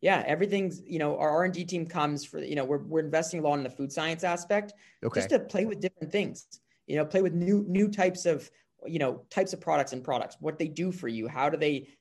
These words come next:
Speaker 1: benefit the person's life, you know, like, what can we play with?
Speaker 2: Yeah. Oh, wow. That's wild. Yeah. I mean, I, my, as soon as you said that a little while ago, I was like, "Oh, there's so many chocolate-based things I love that I could,"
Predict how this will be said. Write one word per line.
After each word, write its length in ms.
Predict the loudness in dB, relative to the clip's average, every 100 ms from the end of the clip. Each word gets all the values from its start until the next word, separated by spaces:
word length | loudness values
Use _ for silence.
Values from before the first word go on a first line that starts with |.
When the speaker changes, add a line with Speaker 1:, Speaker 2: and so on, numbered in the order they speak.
| _
Speaker 1:
benefit 380 | 0 0 -2 -6
the 60 | -2
person's 380 | -2 -2 -4 2
life, 380 | 2 2 -4
you 80 | -4
know, 160 | 2 4
like, 200 | 4 0
what 180 | -4 -4
can 80 |
we 60 | -6
play 200 | -2 -2
with? 360 | -2 -6 -12 -20 _ _ -8
Speaker 2:
Yeah. 280 | -6 -6 -10 -18 _ -2
Oh, 160 | 4 4
wow. 220 | 4 2
That's 180 | 0 2
wild. 340 | 4 4 0 -8 0
Yeah. 160 | 6 8
I 20 |
mean, 140 | 8 6
I, 120 | 6
my, 180 | 6 4
as 200 | 4 2
soon 160 | 4 4
as 120 | 4
you 80 | 0
said 300 | 2 2 6
that 300 | 6 6 2 _ _ _ 0
a 60 |
little 220 | 6 8 8
while 240 | 8 6
ago, 180 | 6 6
I 80 | 4
was 160 | 2
like, 200 | 0 -2
"Oh, 160 | 0 0
there's 180 | 0 0
so 160 | 2
many 220 | 2 2 -2
chocolate-based 960 | 0 0 0 -2 -2 0 0 0 -4
things 320 | -2 -2 -2 0
I 220 | 0 0
love 760 | -2 -2 -2 -2 -2 -4 -10 -10
that 220 | -2 0 0
I 120 | -2
could," 180 | -4